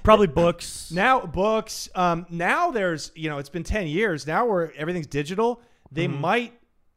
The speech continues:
Speaker 2: I, I don't know if they have iPods in there. I don't know if
Speaker 1: I
Speaker 2: they're,
Speaker 1: know they
Speaker 2: they're
Speaker 1: have
Speaker 2: able to listen
Speaker 1: computer labs and classrooms and
Speaker 2: For sure. I, dude, well,
Speaker 1: stuff like that.
Speaker 2: everybody's got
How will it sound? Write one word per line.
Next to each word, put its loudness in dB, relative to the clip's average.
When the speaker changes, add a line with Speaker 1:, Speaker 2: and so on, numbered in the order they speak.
Speaker 2:
I, -2
I 4
don't 2
know 0
if -6
they 0
have -2
iPods 0
in -6
there. 0
I 0
don't -2
know -2
if -4
Speaker 1:
I 4
Speaker 2:
they're, 0
Speaker 1:
know 8
they 8
Speaker 2:
they're 6
Speaker 1:
have 6
Speaker 2:
able -2
to 2
listen 0
Speaker 1:
computer 4
labs 2
and -10
classrooms -6
and -4
Speaker 2:
For 2
sure. 4
I, -4
dude, -4
well, -2
Speaker 1:
stuff -8
like -6
that. -4
Speaker 2:
everybody's -4
got -2